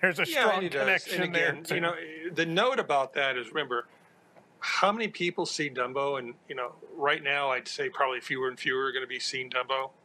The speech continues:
Speaker 1: Yeah.
Speaker 2: given the content.
Speaker 1: Yeah.
Speaker 2: But, you know, beautifully animated film, um, it's definitely a product of its time.
Speaker 1: Mm-hmm.
Speaker 2: Um, but it's a product of its time. But, you know, so you have to, I assume as a designer,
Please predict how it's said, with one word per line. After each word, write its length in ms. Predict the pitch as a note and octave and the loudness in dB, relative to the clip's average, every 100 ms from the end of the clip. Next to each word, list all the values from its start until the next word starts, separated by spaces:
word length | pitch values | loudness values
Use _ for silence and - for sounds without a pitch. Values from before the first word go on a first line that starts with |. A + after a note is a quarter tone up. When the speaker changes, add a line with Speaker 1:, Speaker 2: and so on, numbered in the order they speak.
| _ _ _ A2 | _ _ _ -6
Speaker 1:
Yeah. 120 | G2+ | 0
Speaker 2:
given 240 | C#3 B2+ | 0 -2
the 80 | A#2+ | -4
content. 520 | - B2 C3 C#3+ C#3 - | -2 -2 -2 -4 -4 -6
Speaker 1:
Yeah. 240 | B2+ C3 C3 - _ _ _ | -2 0 0 -8 _ _ _
Speaker 2:
But, 260 | D3 C3 C3 - - | 0 0 -2 -12 -4
you 160 | F3+ | 0
know, 140 | D#3+ C3+ | 0 0
beautifully 580 | A#2+ D3+ F3 - D#3+ C3+ | 0 0 0 0 0 0
animated 460 | C3+ C3 B2+ B2 | 0 -2 -4 -4
film, 440 | - C#3+ C#3 C3 B2+ _ _ _ _ _ | -4 -4 -4 -6 -12 _ _ _ _ _
um, 200 | - - - - | -14 -14 -10 -6
it's 180 | - | -4
definitely 400 | - D#3 E3 D3+ | 0 0 0 -2
a 60 | C3+ | -2
product 460 | - D3 C3+ C3+ D3+ | -4 -2 0 -2 -4
of 100 | B2 | -6
its 180 | A#2 | -6
time. 380 | - B2+ B2 C#3 D3 _ _ _ _ _ _ _ _ _ _ _ B2+ | -4 -2 -2 -4 -12 _ _ _ _ _ _ _ _ _ _ _ -8
Speaker 1:
Mm-hmm. 300 | A#2+ C#3+ E3+ | -4 -4 -4
Speaker 2:
Um, 420 | C3+ C3 B2 A#2 A#2+ _ _ _ D#3 | -4 -4 -4 -8 -14 _ _ _ -2
but 240 | D3+ C#3 - - | -2 -2 -6 -6
it's 200 | - C3 | -4 -4
a 60 | - | -2
product 360 | C#3 C#3 C#3 | 2 0 0
of 60 | C#3+ | -8
its 100 | C3 | -6
time. 320 | D3 D3 D3 | -4 -2 -2
But, 160 | C#3+ - - | -4 -4 -8
you 120 | G#3+ | -4
know, 240 | D#3+ D#3 E3 | 0 0 -2
so 200 | - E3+ | -2 0
you 220 | D#3 D#3+ | 0 0
have 240 | - F#3 | 2 2
to, 200 | - D#3+ D#3+ | 0 -6 2
I 120 | C#3 | 2
assume 340 | C#3 - D3 C3 | 2 -2 -4 -4
as 160 | B2+ C3 | -6 -6
a 80 | |
designer, 480 | C3 C3 C3+ C3+ B2 | -6 -2 0 2 -2